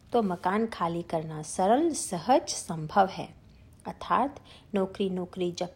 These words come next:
करने से नौकरी मिलना जितना कठिन है, उसके विपरीत राम नाम जपने से राम की उपलब्धि करना सहज है, निश्चित है।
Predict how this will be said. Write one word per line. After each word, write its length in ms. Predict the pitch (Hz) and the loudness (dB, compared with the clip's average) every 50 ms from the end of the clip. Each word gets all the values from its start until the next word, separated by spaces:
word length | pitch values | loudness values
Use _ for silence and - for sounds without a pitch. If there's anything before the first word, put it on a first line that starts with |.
| - - | -2 -2
करने 300 | 160 151 156 156 160 170 | -2 -2 -2 -4 -6 -6
से 260 | - - - 269 269 | -6 -2 0 0 0
नौकरी 460 | 233 196 175 160 - - - - 208 | 0 -2 -4 -6 -8 -6 -2 -2 0
मिलना 420 | 208 202 170 165 165 170 190 214 220 | 0 0 -2 -4 -2 -2 0 0 -2
जितना 440 | 208 - - - - 180 185 180 175 | -2 -4 -8 -10 -6 -4 -4 -4 -4
कठिन 420 | - - 165 151 - - 247 277 | -4 -6 -8 -8 -6 -4 -4 -4
है, 340 | 262 - 208 180 175 202 233 - - - - - - - - - - | -4 -4 -4 -2 -2 -2 -4 -6 -12 -20 -20 -20 -20 -20 -20 -10 -8
उसके 340 | 226 214 - - - 247 226 | -8 -8 -8 -2 2 2 2
विपरीत 560 | 196 190 185 185 - 196 208 254 277 269 - 160 | 2 0 -2 -4 -2 -2 0 0 -2 -2 -4 -6
राम 340 | 156 165 165 170 190 214 | -4 -4 -2 -2 -2 0
नाम 440 | 220 208 175 170 170 180 220 262 262 208 | 0 0 0 -2 -2 0 0 0 0 0
जपने 400 | - 165 - - 156 156 156 160 | 0 -2 -4 -4 -6 -6 -6 -6
से 320 | - - 190 202 247 254 | -4 0 2 4 4 4
राम 300 | 202 175 165 175 185 202 | 4 2 0 0 0 0
की 220 | 202 - - 190 170 | -2 -2 -4 -4 -4
उपलब्धि 520 | 170 - 156 160 165 160 - - 196 190 | -4 -4 -4 -4 -4 -4 -4 -2 -2 -2
करना 400 | 185 - 165 151 156 160 196 262 294 | 0 -2 -2 -2 -2 -4 -4 -6 -6
सहज 540 | - - - 156 143 156 196 214 208 208 - | -6 -4 -4 -4 0 2 2 2 2 2 -4
है, 140 | 165 - 160 175 | -8 -8 -8 -8
निश्चित 580 | 175 175 180 180 - - - - 240 226 226 - - | -6 -4 -4 -4 -4 -6 -2 -2 -2 -2 -2 -4 -8
है। 160 | - 190 | -10 -10